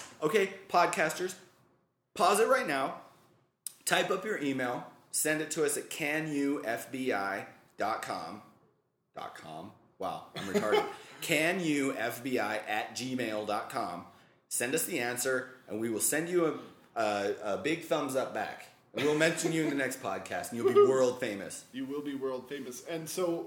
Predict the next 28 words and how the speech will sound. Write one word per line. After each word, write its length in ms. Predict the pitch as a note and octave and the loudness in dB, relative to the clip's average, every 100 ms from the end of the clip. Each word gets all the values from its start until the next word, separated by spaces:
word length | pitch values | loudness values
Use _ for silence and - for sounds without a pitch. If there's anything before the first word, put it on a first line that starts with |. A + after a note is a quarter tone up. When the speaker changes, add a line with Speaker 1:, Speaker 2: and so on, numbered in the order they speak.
| C#3+ | -2
Speaker 2:
uh, 260 | D3+ D3 | 0 0
let's 220 | E3 E3 D#3+ | 0 0 0
rephrase. 420 | E3 D#3 D#3+ D3 C#3+ C#3 - | -4 -4 -4 -6 -8 -10 -4
What 180 | F3 | -4
was 100 | E3+ E3 | -4 -6
the 40 | |
question 400 | E3 E3 - B2 A2 | -4 -4 -4 -10 -4
again? 120 | - | 2
Speaker 1:
Okay, 200 | - A#2+ | 4 2
the 100 | F#2 G#2 | 0 0
question 420 | C#3+ F3 - A3 | 4 4 2 0
is, 360 | G2+ D2 - - - _ _ _ F#2+ | -2 -4 -8 -12 -20 _ _ _ 0
what 260 | D#3 G3 | 0 2
movie 440 | E3+ D3+ G#2+ E2 E2+ - - - - _ - | 2 0 0 -4 -6 -8 -10 -18 -20 _ -6
has 540 | B2+ A#2+ A2+ A2+ - - - _ _ _ _ _ _ _ _ _ | 0 2 2 0 -4 -10 -20 _ _ _ _ _ _ _ _ _
approximately, 1200 | F#2+ F2 - - B2+ B2 C#3+ - C3 A2 G2+ G2+ G2 | -6 -6 -10 -6 -2 0 0 -2 -2 -4 -4 -4 -4
and 100 | F#2+ | -6
I'm 80 | |
trying 320 | F#2 - B2+ F2 | -6 -4 -2 -2
to 60 | |
remember 200 | A#2+ A#2 | -4 -6
the 100 | G#2+ | -6
exact 340 | G2 G#2 F#2+ G#2 | -6 -4 -6 -6
number, 180 | F#2 | -2
Speaker 2:
I 100 | F3+ A3 | 4 4
Speaker 1:
but 80 | B3+ | 4
Speaker 2:
remember 340 | A#3 G#3+ G#3+ | -2 4 6
at 80 | A#2 | 6